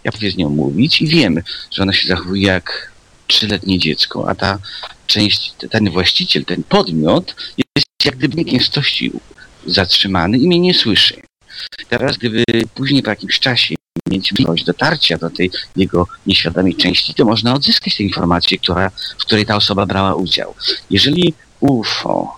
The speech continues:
towarzyszy nam na okrągło, latają w tą i we w te, pojawiają się w naszym towarzystwie duchy, a osoba, która bierze udział w takim spotkaniu,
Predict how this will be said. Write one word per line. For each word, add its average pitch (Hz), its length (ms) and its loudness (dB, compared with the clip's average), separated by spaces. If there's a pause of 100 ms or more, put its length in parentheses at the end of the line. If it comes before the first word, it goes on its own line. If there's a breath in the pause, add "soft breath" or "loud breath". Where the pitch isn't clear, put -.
towarzyszy 104 440 2
nam 90 140 2
na 78 120 2
okrągło, 73 420 0
latają 98 340 2
w - 40 -8
tą 113 160 2
i 95 100 2
we 78 180 -2
w - 100 -10
te, - 100 -16
pojawiają 82 320 0
się 90 240 2
w - 240 -8
naszym 92 280 0
towarzystwie 90 680 0
duchy, 95 500 2 (440 loud breath)
a 95 240 2 (260 loud breath)
osoba, 95 640 0
która 98 360 -2
bierze 98 260 -2
udział 101 240 0
w - 20 -16
takim 95 200 -6
spotkaniu, 92 640 0